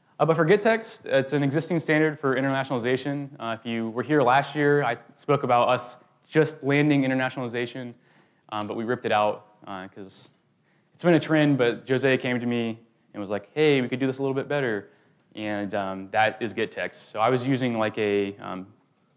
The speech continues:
a Rails style internationalization that I was used to, and, uh, Jose had done a lot of research and, uh, really pitched Get Text, and it's such a better solution. Um, because it's an existing standard, we really have existing off-the-shelf tooling,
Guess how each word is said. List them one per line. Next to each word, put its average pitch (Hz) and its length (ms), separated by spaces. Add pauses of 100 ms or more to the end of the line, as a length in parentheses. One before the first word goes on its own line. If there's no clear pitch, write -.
(100)
a 107 100
Rails 117 240
style 120 300
internationalization 117 640
that 117 80
I 110 100
was 107 120
used 110 200
to, 117 260 (160)
and, 98 300
uh, 92 200
Jose 107 460 (480)
had 110 160
done 120 120
a 110 40
lot 110 140
of 110 40
research 110 600 (180)
and, 95 360
uh, 90 220 (280)
really 120 180
pitched 117 280
Get 107 160
Text, 101 300
and 95 100
it's - 240 (140)
such 110 200
a 95 60
better 98 160
solution. - 420 (560)
Um, 92 200
because 156 220
it's 170 100
an 175 60
existing 139 340
standard, 135 440
we 117 80
really 123 240
have 113 320
existing 107 560
off-the-shelf 110 380
tooling, 113 440